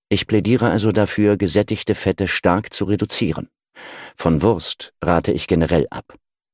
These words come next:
Wer Fleisch essen möchte, sollte auf Wild umsteigen.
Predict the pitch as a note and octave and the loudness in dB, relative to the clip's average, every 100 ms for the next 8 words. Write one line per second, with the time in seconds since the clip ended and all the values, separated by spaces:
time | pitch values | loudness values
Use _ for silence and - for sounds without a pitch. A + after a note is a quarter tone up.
0 | _ _ _ - D#2+ D2 - F2 G2 - | _ _ _ 0 2 2 2 2 2 0
1 | F2+ G2+ F#2+ F2+ G#2 - - - _ - | 0 2 0 0 -2 -4 -8 -20 _ 0
2 | G2+ G2+ A#2 F#2+ E2+ A2+ - C#2 B1 - | 0 2 0 0 0 0 -2 -6 -6 -6
3 | - - - | -8 -10 -18